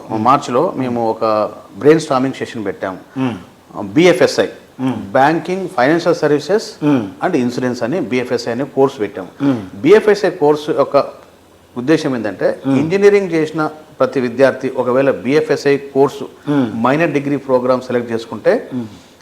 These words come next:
Speaker 2: ఆ banking services and, banking financial services and insurance అనే కంపెనీలలో
Speaker 1: మ్మ్.
Speaker 2: డైరెక్ట్గా అపాయింట్‌మెంట్ పొందొచ్చు. ప్లస్ వాళ్ళ శాలరీ కూడా ఎక్కువ ఉంటది.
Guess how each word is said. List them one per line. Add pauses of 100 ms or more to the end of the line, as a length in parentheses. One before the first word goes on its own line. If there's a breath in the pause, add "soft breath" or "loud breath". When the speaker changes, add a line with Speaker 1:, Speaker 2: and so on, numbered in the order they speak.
(120)
Speaker 2:
ఆ (240)
banking
services
and,
banking
financial
services
and
insurance
అనే
కంపెనీలలో
Speaker 1:
మ్మ్.
Speaker 2:
డైరెక్ట్గా
అపాయింట్‌మెంట్ (560)
పొందొచ్చు.
ప్లస్
వాళ్ళ
శాలరీ
కూడా
ఎక్కువ
ఉంటది.